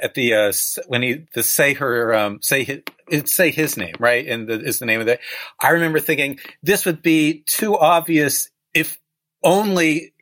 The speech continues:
e-, except they put it in the hands of this artist who is always kind of ambiguous in the movie how good an artist he is." You know, you can join in with the people, say, "Yeah, maybe it is because, you know, his, um,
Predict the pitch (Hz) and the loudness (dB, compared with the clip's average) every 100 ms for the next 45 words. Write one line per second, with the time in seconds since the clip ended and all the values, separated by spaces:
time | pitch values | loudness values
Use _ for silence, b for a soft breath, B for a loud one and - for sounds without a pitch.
0 | - 185 165 - - 208 165 - - - | -4 -2 -2 -2 2 2 0 -8 -6 -2
1 | 139 185 180 156 139 127 - 170 156 135 | 0 0 0 0 0 -2 -2 -2 -2 -2
2 | 131 - 127 117 - - _ - 220 156 | -4 0 0 0 -2 -12 _ 2 4 4
3 | 107 - - B B B 170 165 285 359 | 0 -2 -10 B B B 6 8 6 4
4 | - 269 208 170 139 208 220 165 170 147 | 2 2 2 0 -2 -4 -2 -2 -2 -2
5 | 165 175 131 131 135 - 147 147 135 143 | 0 0 2 2 0 0 0 0 0 -2
6 | - 147 170 147 - - - 123 120 165 | -4 -2 0 0 -2 -10 -4 0 2 2
7 | - B B 131 233 269 226 - 208 196 | -2 B B -2 0 0 0 2 2 2
8 | 277 277 202 - 175 165 220 285 233 226 | 0 0 -4 -6 -4 -4 -2 0 2 2
9 | 254 269 294 220 - 143 127 120 113 - | 2 -2 -2 -4 0 4 6 4 -2 -10
10 | _ 170 147 135 123 135 151 135 131 123 | _ -2 0 2 2 0 -2 -2 -2 -2
11 | - 135 117 110 | -2 2 2 0